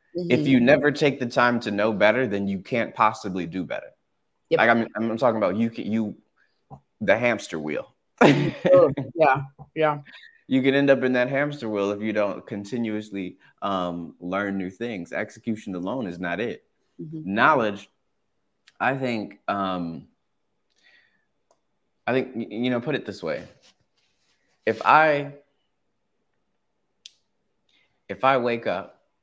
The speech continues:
Speaker 1: and I'm going about my daily life, my, you know, I go to work, um, I go, you know, spend time with family, I go hang out, whatever, whatever, eat food, the normal things of life.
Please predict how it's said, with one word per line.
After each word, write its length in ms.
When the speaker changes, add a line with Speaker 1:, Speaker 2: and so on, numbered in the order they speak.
Speaker 1:
and 140
I'm 260
going 320
about 260
my 140
daily 300
life, 260
my, 280
you 120
know, 80
I 80
go 160
to 60
work, 440
um, 340
I 120
go, 580
you 100
know, 100
spend 300
time 200
with 100
family, 360
I 80
go 160
hang 220
out, 380
whatever, 320
whatever, 460
eat 200
food, 380
the 120
normal 340
things 320
of 120
life. 300